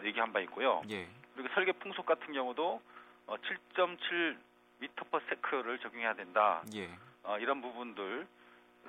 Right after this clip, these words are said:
Speaker 1: 이제 문제가 있다. 그래서 이제 이십칠 노트로 변경해야 된다.
Speaker 2: 네.
Speaker 1: 예, 그리고 뭐 풍압이라든가 이런 부분도,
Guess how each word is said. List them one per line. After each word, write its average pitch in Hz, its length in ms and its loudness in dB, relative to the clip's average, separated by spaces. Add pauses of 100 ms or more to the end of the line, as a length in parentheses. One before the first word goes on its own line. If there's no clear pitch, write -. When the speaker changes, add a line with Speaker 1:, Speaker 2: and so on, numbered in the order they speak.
(260)
Speaker 1:
이제 117 200 0 (240)
문제가 131 300 4
있다. 104 400 4 (220)
그래서 120 320 -2
이제 104 200 -6
이십칠 120 420 -4
노트로 120 300 -6
변경해야 110 400 0
된다. 87 500 -2
Speaker 2:
네. 95 220 -6 (340)
Speaker 1:
예, 95 120 -10
그리고 107 680 -4
뭐 101 160 -2
풍압이라든가 131 680 6
이런 110 200 -2
부분도, 101 500 -4